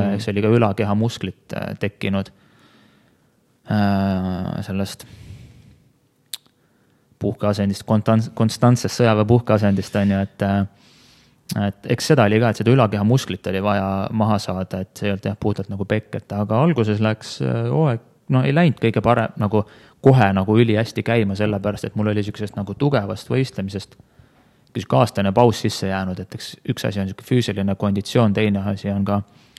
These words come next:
Speaker 2: ütleme, siuksed mingid, äh, vist äkki kesknärvisüsteemist tulenevad siuksed valuläve-, valulävendid, et kui, kui,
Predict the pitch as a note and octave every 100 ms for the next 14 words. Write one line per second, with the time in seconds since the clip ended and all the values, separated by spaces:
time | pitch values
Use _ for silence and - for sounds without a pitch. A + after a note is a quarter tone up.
0 | - - - - - - _ _ A#2 G#2+
1 | G#2 - A2+ G2+ - G2+ F#2+ F#2 F#2+ -
2 | _ _ _ _ _ _ _ _ G2+ G2
3 | G#2 - G2 A#2 A2+ - G#2 G#2 G2 G2
4 | - A2 G2+ - A2 G#2+ G2 F#2+ G2 -
5 | G#2 - F#2+ A2 A2+ A2 G2+ G2 G2 G2
6 | G#2 G#2+ G#2 G2 G2 G2 - G1+ G1+ -
7 | - - - A2+ A#2 A2 B2+ A#2 F#2 F#2+
8 | G2 - G2+ - -